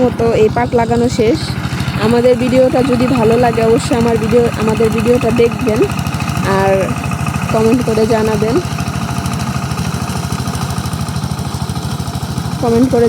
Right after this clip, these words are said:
জানাবেন আমাদের ভিডিওটা কেমন লাগলো। আর যদি আমাদের ভিডিও ভালো লেগে থাকে তাহলে অবশ্যই আমাদের চ্যানেলটা সাবস্ক্রাইব করবেন। সবাই আমাদের পাশে থাকবেন। আল্লাহ হাফেজ, আসসালামু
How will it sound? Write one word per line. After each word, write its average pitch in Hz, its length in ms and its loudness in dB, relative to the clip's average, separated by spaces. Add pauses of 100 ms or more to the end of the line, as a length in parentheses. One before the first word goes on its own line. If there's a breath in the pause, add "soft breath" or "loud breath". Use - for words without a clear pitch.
জানাবেন 233 420 2
আমাদের 214 200 2 (100)
ভিডিওটা 233 400 2
কেমন 233 220 0 (160)
লাগলো। 233 260 0 (440)
আর 190 80 0 (120)
যদি 440 220 4 (100)
আমাদের 285 260 4 (100)
ভিডিও 277 220 4 (140)
ভালো 220 240 4
লেগে 262 260 4
থাকে 269 240 -2
তাহলে 233 220 2 (100)
অবশ্যই 392 360 0
আমাদের 247 280 2
চ্যানেলটা 254 360 0 (100)
সাবস্ক্রাইব 247 520 0 (100)
করবেন। 180 260 -2 (460)
সবাই 226 280 2
আমাদের 220 300 0
পাশে 262 200 0 (100)
থাকবেন। 262 300 0 (140)
আল্লাহ 262 280 2
হাফেজ, 285 500 2 (140)
আসসালামু 254 480 0